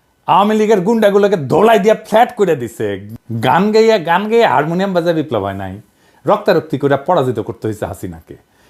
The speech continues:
এই বিপ্লবী সহিংসতা, আবার মাথায় রেখেন, বিপ্লবী সহিংসতা ছাড়া হাসিনা হটতো না। আমি কইছিলাম আমলাগুড়াকে ধইরা ফ্ল্যাট করে দেন, আর্মি পাঁচ তারিখে গুলি বন্ধ না করলে আর্মিও ফ্ল্যাট হয়ে যেত। আমাদের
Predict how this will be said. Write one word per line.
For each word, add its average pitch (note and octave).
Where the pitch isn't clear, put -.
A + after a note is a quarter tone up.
এই D#3+
বিপ্লবী A#3+
সহিংসতা, F#3+
আবার G3+
মাথায় G3+
রেখেন, F3+
বিপ্লবী A3+
সহিংসতা E3+
ছাড়া B2+
হাসিনা D3
হটতো C3
না। E2+
আমি D#3
কইছিলাম F#3
আমলাগুড়াকে E3
ধইরা C#3
ফ্ল্যাট C#3
করে C3
দেন, F2
আর্মি F#3+
পাঁচ B3+
তারিখে A#3
গুলি G#3+
বন্ধ G3
না A3
করলে A3
আর্মিও G3+
ফ্ল্যাট D#3
হয়ে C#3+
যেত। F2+
আমাদের F#3